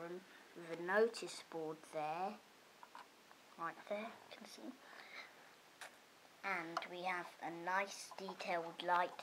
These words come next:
there, with a door that opens for his office.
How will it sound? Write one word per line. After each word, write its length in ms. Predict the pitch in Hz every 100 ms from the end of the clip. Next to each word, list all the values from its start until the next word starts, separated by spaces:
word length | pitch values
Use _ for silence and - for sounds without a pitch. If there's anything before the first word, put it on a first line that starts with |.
| -
there, 320 | 185 190 202 226 - - 175
with 180 | 175 165 - - -
a 220 | 170 165
door 200 | 190 185 180
that 120 | 160 -
opens 580 | 180 175 - 180 180 - - -
for 340 | - 185 180 180
his 320 | - 185 - -
office. 680 | 175 - 220 233 - -